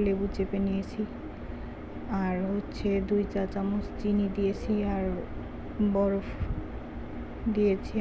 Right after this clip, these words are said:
আইস দিয়েছি। তারপরে পুদিনা পাতাটা কুচি কুচি করে একটু গ্লাসে ভিজিয়ে রেখেছিলাম, যাতে একটু সামান্য একটু ঘ্রাণ আসে, যার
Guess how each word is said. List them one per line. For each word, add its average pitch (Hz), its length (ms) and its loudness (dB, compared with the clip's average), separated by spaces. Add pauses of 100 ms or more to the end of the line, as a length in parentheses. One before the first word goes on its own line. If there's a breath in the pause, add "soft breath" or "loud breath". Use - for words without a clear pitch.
আইস 190 180 0 (100)
দিয়েছি। 202 400 2 (2000 loud breath)
তারপরে 190 400 0 (120)
পুদিনা 208 460 2
পাতাটা 190 340 0 (100)
কুচি 202 260 0
কুচি 196 220 -2 (100)
করে 190 180 0 (120)
একটু - 140 -6 (100)
গ্লাসে 196 380 0
ভিজিয়ে 202 380 0
রেখেছিলাম, 196 500 -4 (140)
যাতে 185 260 -2 (580 loud breath)
একটু - 240 0 (320)
সামান্য 208 340 2 (120)
একটু - 140 -4 (120)
ঘ্রাণ 202 240 0 (120)
আসে, 208 220 -4 (520 loud breath)
যার 196 160 2